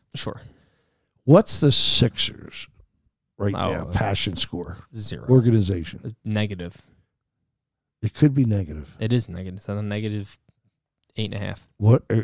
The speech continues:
Speaker 2: what if you bought tickets two years ago? Harden comes to town. It looks like you've got the team.
Speaker 1: Yep.
Speaker 2: Embiid's healthy.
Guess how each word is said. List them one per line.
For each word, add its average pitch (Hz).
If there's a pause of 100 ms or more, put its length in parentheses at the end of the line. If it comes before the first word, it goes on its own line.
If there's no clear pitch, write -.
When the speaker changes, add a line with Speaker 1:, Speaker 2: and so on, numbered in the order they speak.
Speaker 2:
what 110
if 160
you 135
bought 107
tickets -
two -
years 95
ago? 71 (520)
Harden 127
comes 107
to -
town. 78 (500)
It 95
looks 127
like 110
you've 98
got 98
the 113
team. 76
Speaker 1:
Yep. - (420)
Speaker 2:
Embiid's 107
healthy. 73